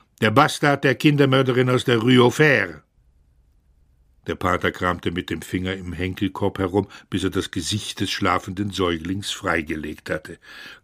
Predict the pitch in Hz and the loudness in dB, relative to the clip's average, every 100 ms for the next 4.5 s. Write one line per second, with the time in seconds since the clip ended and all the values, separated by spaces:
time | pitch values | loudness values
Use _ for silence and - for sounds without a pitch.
0 | - - 113 185 196 - - 104 85 82 | -10 0 4 4 2 0 -2 -2 -2 -6
1 | - 113 104 95 82 80 78 - - - | -4 -4 -4 -4 -4 -6 -8 -14 -20 -20
2 | - 92 90 117 190 226 151 135 101 - | -14 -6 4 6 8 6 4 0 -2 -8
3 | - - 98 90 107 151 175 135 110 127 | -14 -6 -6 2 6 8 8 2 -2 -2
4 | 175 160 117 - | -2 -4 -6 -12